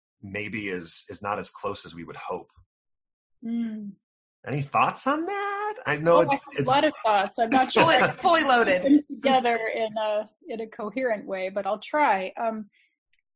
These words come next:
Speaker 2: you know, I agree with you that the church tends to promote to leadership people who are well, they're, you know, they're very well corporate. They are,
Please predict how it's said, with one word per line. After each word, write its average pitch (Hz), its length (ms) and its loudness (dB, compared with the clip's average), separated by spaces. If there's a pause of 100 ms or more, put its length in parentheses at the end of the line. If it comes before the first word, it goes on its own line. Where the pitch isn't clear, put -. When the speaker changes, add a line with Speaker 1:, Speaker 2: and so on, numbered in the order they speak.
(140)
Speaker 2:
you 247 100 -2
know, 247 80 0
I 240 120 4
agree 285 360 0
with 269 240 -2
you 214 280 -8
that 208 140 -2 (220)
the 214 200 -14
church - 520 -8
tends 233 360 -2
to 240 160 -12
promote 208 520 -4
to - 120 -12
leadership 214 640 -6 (320)
people 226 380 -6
who 208 160 -8
are 220 480 0 (2250)
well, 226 560 -4
they're, 214 120 -8
you 233 140 -10
know, 220 120 -4
they're 214 180 -4
very 185 220 -4
well 196 560 -4 (680)
corporate. 226 560 -2 (280)
They 196 260 -10
are, 196 440 -4